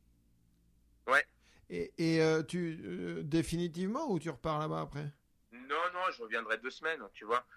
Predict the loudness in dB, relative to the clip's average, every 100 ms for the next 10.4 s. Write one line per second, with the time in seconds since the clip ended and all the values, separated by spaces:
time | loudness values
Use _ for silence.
0 | -12 -4 2 2 2 -2 0 0 2 2
1 | 2 0 0 -2 2 4 6 4 4 2
2 | 2 -4 -4 -2 -4 -4 0 0 0 -2
3 | -6 -12 -8 -2 0 0 0 -2 -4 -8
4 | -20 _ _ -20 _ _ 4 4 4 -2
5 | -4 -4 -8 -8 0 4 4 2 -8 -6
6 | -4 -4 -6 -10 -12 -2 4 6 4 -2
7 | 0 4 4 4 -2 -4 -6 -8 -10 -2
8 | -2 -2 2 2 2 0 -2 -2 -4 -4
9 | -4 _ _ _ 4 6 6 4 2 0
10 | -2 2 2 2